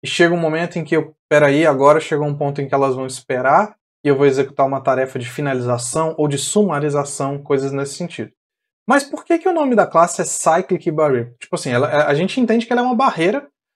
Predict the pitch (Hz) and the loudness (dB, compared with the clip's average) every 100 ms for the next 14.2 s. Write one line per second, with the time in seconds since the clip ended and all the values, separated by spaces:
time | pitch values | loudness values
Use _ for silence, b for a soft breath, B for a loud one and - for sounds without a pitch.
0 | _ - - 190 233 240 247 - 185 202 | _ -10 4 6 8 6 -2 2 2 2
1 | - 214 208 214 - 208 220 320 165 127 | 0 -2 0 0 0 0 0 2 2 2
2 | 117 127 135 170 175 175 196 196 202 190 | 0 0 2 2 2 0 2 0 0 2
3 | 226 190 190 196 202 220 294 - 127 123 | 2 2 2 0 0 -2 -2 -2 -4 -6
4 | - _ - 196 202 247 302 311 311 262 | -14 _ -2 0 0 -2 0 -2 -2 0
5 | 233 202 - - 190 135 127 131 127 117 | 0 -2 -4 -2 -2 -2 -2 -2 -4 -6
6 | 117 139 202 202 220 - - 147 131 123 | -6 -6 -2 0 -2 -2 -4 -4 -4 -6
7 | 120 - _ _ - 254 285 240 233 254 | -8 -12 _ _ -4 2 2 4 2 2
8 | 269 220 185 135 - - 240 226 - 202 | 2 2 2 -2 -6 -2 2 2 2 0
9 | 247 214 - 120 - 170 - 208 202 202 | 2 2 0 -2 -4 -8 -4 2 2 4
10 | 185 185 202 214 202 208 196 170 - 196 | 2 2 2 2 2 -2 2 2 4 2
11 | 160 151 208 240 135 127 139 139 - 135 | 2 0 0 0 0 -2 -4 -4 -6 -4
12 | 160 160 147 - 233 214 156 156 139 131 | -4 -6 -6 -2 2 2 0 0 0 0
13 | 127 120 - 202 165 160 196 147 139 123 | -2 -4 -2 -2 2 4 4 4 2 2
14 | 117 - | -4 -12